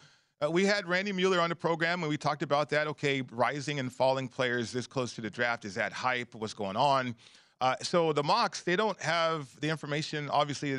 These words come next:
that the teams have about the medicals and, and certainly the interview process until they receive the information from the teams. So the risers and fall, fallers, those are always interesting this close to the draft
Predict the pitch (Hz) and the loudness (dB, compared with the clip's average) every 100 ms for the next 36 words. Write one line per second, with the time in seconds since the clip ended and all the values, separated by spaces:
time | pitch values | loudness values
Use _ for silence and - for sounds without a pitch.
0 | - 135 120 151 202 120 110 113 131 123 | -6 -8 -8 -2 -2 -2 -4 -4 -2 -2
1 | 117 117 123 127 127 135 139 127 120 113 | 0 -2 -2 -2 -2 -4 -6 -6 -6 -6
2 | 107 - _ - - 151 131 139 120 143 | -8 -12 _ -18 -6 -4 -4 -4 -2 0
3 | 190 127 113 - 101 101 120 117 - 139 | 0 0 -6 -2 -2 0 -4 -4 -6 -8
4 | 143 - 170 151 139 135 - 226 214 127 | -6 0 2 2 2 0 -2 -2 -2 -2
5 | 110 113 117 - 135 147 135 - 233 123 | -4 -4 -4 -4 -4 -4 -6 -4 -4 -4
6 | - - _ _ _ _ _ _ - 170 | -8 -20 _ _ _ _ _ _ 0 2
7 | 147 165 214 185 185 147 143 - - 170 | 4 2 2 2 2 2 -4 -4 0 2
8 | 175 151 151 - 175 165 131 113 120 175 | 2 0 -6 0 2 4 2 0 0 0
9 | 196 165 156 147 123 147 147 143 131 117 | 2 4 4 2 0 -6 -6 -6 -6 -2
10 | 135 139 - 139 - 127 104 104 127 113 | -2 -4 -4 -4 -2 -6 -6 -2 -2 -2
11 | 107 | -6